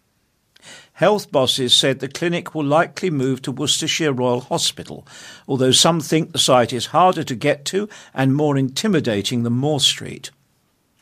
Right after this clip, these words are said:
Labour City Councillor Joy Squires said,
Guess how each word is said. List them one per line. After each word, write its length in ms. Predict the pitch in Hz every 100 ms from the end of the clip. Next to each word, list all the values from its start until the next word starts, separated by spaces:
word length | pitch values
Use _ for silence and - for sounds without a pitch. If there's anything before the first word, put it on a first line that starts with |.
| _ _ - - - -
Labour 400 | 117 147 196 220
City 320 | - 180 170
Councillor 640 | 143 170 165 165 - 110 107
Joy 320 | 120 135 123
Squires 580 | - - 143 131 104 -
said, 320 | 117 101